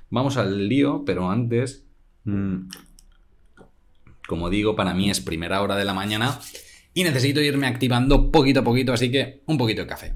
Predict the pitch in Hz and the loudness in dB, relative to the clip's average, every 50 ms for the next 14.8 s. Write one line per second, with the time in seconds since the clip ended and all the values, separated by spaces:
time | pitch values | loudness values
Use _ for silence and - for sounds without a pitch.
0 | - - - - - - - - - - - - 170 185 175 147 131 117 101 87 | -6 -8 -10 -12 -16 -18 -16 -16 -14 -6 0 4 4 6 6 6 4 2 2 -2
1 | 80 71 80 76 69 - - - - - - - - - - - - - - _ | -4 -6 -8 -10 -12 -14 -18 -20 -20 -20 -20 -20 -20 -20 -20 -20 -20 -20 -20 _
2 | _ _ - 131 147 160 190 208 214 196 196 208 208 202 175 160 - 139 120 120 | _ _ 0 0 2 2 2 2 0 2 2 2 2 0 -2 -4 -4 -4 -4 -2
3 | 117 120 123 120 120 123 117 127 135 147 160 156 139 151 151 143 170 156 127 120 | 0 0 2 2 4 4 2 2 2 0 0 0 0 0 0 2 2 0 0 0
4 | 117 110 95 85 92 78 67 - - - - - _ _ _ _ _ _ - _ | 0 -2 -2 -2 -4 -4 -4 -8 -12 -16 -18 -20 _ _ _ _ _ _ -20 _
5 | _ _ _ _ _ _ _ - - - _ - - 87 87 - - 123 135 143 | _ _ _ _ _ _ _ -20 -20 -20 _ -12 -8 -8 -6 -2 0 0 0 2
6 | 147 143 131 117 120 113 101 92 127 131 131 127 95 107 - - 92 92 87 - | 2 2 2 2 2 0 0 2 2 2 2 0 0 0 -2 -2 -2 -4 -4 -4
7 | - 113 117 120 127 131 120 123 143 147 143 117 104 90 - 82 82 - 107 104 | -2 2 2 4 4 2 0 0 0 0 -2 -2 -4 -6 -6 -6 -6 -4 -2 -2
8 | 107 110 110 107 107 101 - 110 117 120 120 110 101 101 98 104 101 - - - | -2 -2 -4 -4 -4 -4 -4 -2 -2 0 0 0 -2 -2 -4 -4 -4 -4 -4 -4
9 | 98 95 104 117 120 120 127 123 120 - - - - 98 92 95 92 95 127 131 | -4 -2 -2 0 0 0 0 0 -2 -2 -4 -4 -4 -4 -2 -4 -2 -2 0 2
10 | 127 113 104 92 - 101 95 95 92 90 87 78 92 92 92 95 104 98 - - | 2 2 0 0 0 0 0 0 0 0 -2 -2 -2 -2 0 0 0 0 -2 -4
11 | - - - - 101 98 95 92 90 95 101 104 - - - 92 95 92 95 - | -4 -8 -6 -2 0 2 2 2 2 0 0 -2 -4 -6 -6 -6 -6 -6 -2 -2
12 | 123 127 123 127 120 117 - 101 95 98 95 98 92 95 95 92 92 98 87 90 | 0 0 0 0 -2 -2 -2 -2 -2 -2 -4 -4 -4 -4 -4 -4 -6 -6 -6 -8
13 | 92 92 92 101 101 101 98 - 117 117 117 - 92 92 92 95 90 - 104 98 | -8 -8 -6 -8 -8 -8 -8 -8 -8 -8 -6 -6 -8 -6 -6 -8 -8 -8 -8 -6
14 | 95 90 92 92 92 95 - - - 104 98 92 90 107 98 - | -4 -6 -6 -6 -6 -8 -8 -6 -6 -6 -6 -4 -4 -6 -6 -6